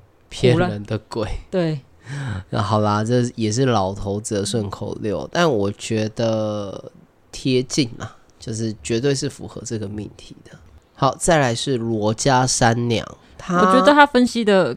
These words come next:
Speaker 2: 更精准。
Speaker 1: 啊，对，她讲得很精准。应该说她，我觉得她比较理性的去讲这件事情。她说渣男分很多款。
Speaker 2: 用很多款。
Speaker 1: <laughs> 台语嘛。但是特质就是假装很专情，然后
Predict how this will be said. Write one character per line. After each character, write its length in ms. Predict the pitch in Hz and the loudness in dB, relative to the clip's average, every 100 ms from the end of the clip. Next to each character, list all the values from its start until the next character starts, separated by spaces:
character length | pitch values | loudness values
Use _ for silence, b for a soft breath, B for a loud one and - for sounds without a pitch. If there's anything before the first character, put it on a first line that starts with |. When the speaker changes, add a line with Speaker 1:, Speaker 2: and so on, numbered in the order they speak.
| - | 2
Speaker 2:
更 260 | 220 185 175 | 4 4 2
精 240 | 175 175 | 0 0
准。 260 | 170 160 - | 0 -2 -2
Speaker 1:
啊， 160 | 117 110 | -2 0
对， 260 | 104 101 | 0 -2
她 180 | 95 110 | -2 -2
讲 200 | - 92 | -2 -4
得 80 | 92 | -6
很 240 | 98 101 | -6 -8
精 200 | - 92 | -10 -8
准。 80 | 107 | -2
应 80 | 196 | 2
该 120 | 240 | 4
说 120 | 240 | 4
她， 140 | 220 - | 2 2
我 140 | 127 | 2
觉 100 | 123 | 2
得 80 | 175 | 2
她 80 | 202 | 0
比 120 | 143 | 0
较 80 | 151 | -2
理 180 | 147 101 | -4 -8
性 260 | 76 - 127 | -10 -8 -6
的 80 | |
去 120 | 101 113 | -4 -4
讲 160 | - - | -6 -8
这 100 | 101 | -8
件 180 | 95 110 | -6 -6
事 180 | - 87 | -6 -8
情。 240 | - - - - b b b - | -8 -10 -12 -20 b b b -4
她 120 | 170 | -2
说 160 | 190 185 | 0 0
渣 200 | 180 180 | 2 2
男 200 | 151 107 | 0 0
分 100 | 135 | -2
很 140 | 123 | -2
多 160 | - 110 - | -2 -6 0
款。 340 | - - - - - b b b | 2 2 -2 -10 -20 b b b
Speaker 2:
用 140 | - 214 | -2 2
很 160 | 165 | 2
多 160 | 151 165 | 4 4
款。 260 | - - 127 - - - 135 | 4 0 0 0 0 2 -2
Speaker 1:
<laughs> 400 | - 135 117 110 | -2 -4 -4 -6
台 200 | - 95 | -6 -2
语 160 | 117 | 0
嘛。 240 | 480 571 - B B 147 - | 2 0 -4 B B -18 0
但 160 | - | 2
是 100 | 190 | 2
特 240 | 185 202 160 | 2 2 2
质 180 | - 110 | 2 -4
就 140 | 117 | -4
是 100 | 113 | -4
假 260 | 110 76 64 | -6 -8 -8
装 280 | - 120 120 | -4 -4 -2
很 200 | 117 - - | -6 -10 -8
专 260 | 110 101 | -4 -4
情， 200 | 107 101 | -4 -6
然 120 | 87 | -6
后 160 | 107 113 | -4 -6